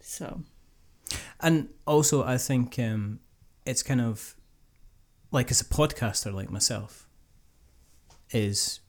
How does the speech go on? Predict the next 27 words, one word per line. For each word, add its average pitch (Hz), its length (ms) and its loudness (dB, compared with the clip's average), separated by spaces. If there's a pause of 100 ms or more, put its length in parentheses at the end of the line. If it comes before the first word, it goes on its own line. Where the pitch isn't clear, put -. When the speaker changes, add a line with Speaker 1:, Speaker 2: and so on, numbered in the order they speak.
(260)
Speaker 2:
making 117 300 4
sure 110 280 0
that 104 240 -6 (480)
I 104 360 -2
am 104 460 -2 (320)
appearing, 107 800 2 (1500)
I 117 60 -14
guess, 104 400 -4 (140)
welcoming 123 540 2
to - 140 -6
anybody 143 560 0 (960)
that 123 80 2
wants 107 220 2
to 85 60 0
Speaker 1:
Yeah. 87 80 -6
Speaker 2:
come 113 120 0
on 101 120 -2
the 107 60 -6
show. 113 340 -2 (920)
And 143 160 4
also 160 360 4
at 90 60 0
the 117 80 0
same 117 260 4
time, 110 340 4
it's - 220 2
me 123 240 6